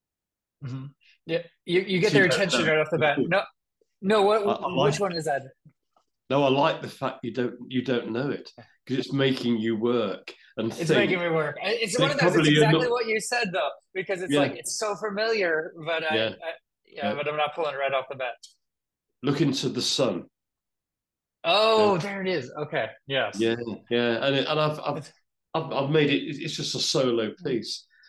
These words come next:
Speaker 2: so I go out and play it on acoustic, and but, you know, I, I, I like the fact that people are going,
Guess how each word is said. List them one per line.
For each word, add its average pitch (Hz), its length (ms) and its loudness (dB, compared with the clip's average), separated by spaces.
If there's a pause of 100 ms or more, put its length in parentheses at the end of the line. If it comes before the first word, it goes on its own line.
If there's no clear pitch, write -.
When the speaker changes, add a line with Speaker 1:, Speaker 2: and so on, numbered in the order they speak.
(200)
Speaker 2:
so 123 220 -2
I 113 40 -2
go 135 120 0
out 113 260 -2
and 113 120 -10
play 113 220 -4
it - 140 -6
on 104 120 -8
acoustic, 113 580 -6 (540)
and 104 360 -4 (180)
but, 208 300 -4
you 185 100 0
know, 156 100 0
I, 160 200 0
I, 147 160 -2
I 156 120 0
like 160 300 0
the - 80 -8
fact - 240 -4
that 120 100 -8
people 139 200 -6
are 117 40 -10
going, 113 220 -2